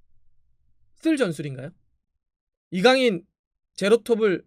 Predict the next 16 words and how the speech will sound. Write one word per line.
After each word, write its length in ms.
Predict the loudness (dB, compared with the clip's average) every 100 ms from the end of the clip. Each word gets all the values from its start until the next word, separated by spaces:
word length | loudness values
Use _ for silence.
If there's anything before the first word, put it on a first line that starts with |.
| _ _ _ -10
벤투 160 | -8 -6
감독님 320 | -4 -4 -6
계속 180 | -10 -12
쓰실 240 | -12 -12
겁니까? 400 | -10 -10 -12 -16 -20 _ _ _ _ _
그것도 200 | -12 -4
월드컵 300 | -4 -4 -6
본선이나 440 | -6 -6 -4 -6 -8
주요 160 | -12 -10
타이틀 300 | -10 -10 -14
매치에서? 460 | -14 -18 -18 -20 -20 _ _ _ _ _ _ _ _ _ _ _ _ _ _ _ _ _ _ _ _ _ _ _ _ _ _ _ _ _ _ _ _ _ _ _ _
저는 360 | 2 4 4 4
이 180 | 2 2
질문이 400 | -2 -4 -4 -6
필요하다고 420 | -8 -10 -10 -14
봅니다. 300 | -20 -20